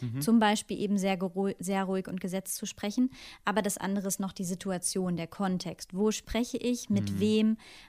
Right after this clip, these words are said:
Speaker 2: Habe ich ein Publikum vor mir, das ich auch akustisch in einem großen Raum erreichen muss? Oder spreche ich in eine Kamera, habe vielleicht gar kein Publikum, außer vielleicht ein Kameramann vor mir?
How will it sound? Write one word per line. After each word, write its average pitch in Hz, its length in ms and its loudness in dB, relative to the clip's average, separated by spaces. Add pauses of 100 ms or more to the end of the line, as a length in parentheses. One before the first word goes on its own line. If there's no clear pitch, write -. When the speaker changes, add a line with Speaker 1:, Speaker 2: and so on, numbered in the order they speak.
Speaker 2:
Habe 208 100 0
ich 214 120 -4
ein 202 80 0
Publikum 233 540 2
vor 208 360 2
mir, 208 480 2
das 196 220 -4
ich - 160 -10
auch 175 160 -2
akustisch 214 680 -2
in 196 160 -2
einem 190 80 0
großen 202 320 -4
Raum 185 240 2
erreichen 208 460 0
muss? 214 240 0 (400)
Oder 190 180 0
spreche 190 400 -4
ich 190 160 -4
in - 100 -8
eine 185 140 -4
Kamera, 190 560 0
habe 190 160 -6
vielleicht 175 240 -6
gar 185 160 0
kein 190 320 -4
Publikum, 185 480 -6
außer 175 320 -6
vielleicht 170 320 -10
ein - 220 -12
Kameramann 175 580 -2
vor 202 300 -4
mir? 208 260 0